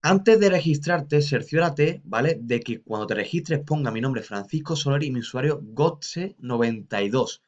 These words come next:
Esto es muy importante si quieres recibir estos bonos que te he enseñado hace unos momentos.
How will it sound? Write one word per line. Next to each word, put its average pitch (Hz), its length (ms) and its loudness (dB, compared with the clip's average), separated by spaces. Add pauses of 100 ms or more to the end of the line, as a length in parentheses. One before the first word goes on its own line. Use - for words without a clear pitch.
(640)
Esto 143 260 0
es 135 60 2
muy 196 100 4
importante 165 420 0
si 135 140 -2
quieres 160 220 0
recibir 143 440 2
estos 196 600 -6 (340)
bonos 180 420 0
que 127 160 -4
te 165 200 -2
he - 160 -8
enseñado 135 760 -4 (340)
hace 143 220 -6
unos 139 180 0
momentos. 95 520 -6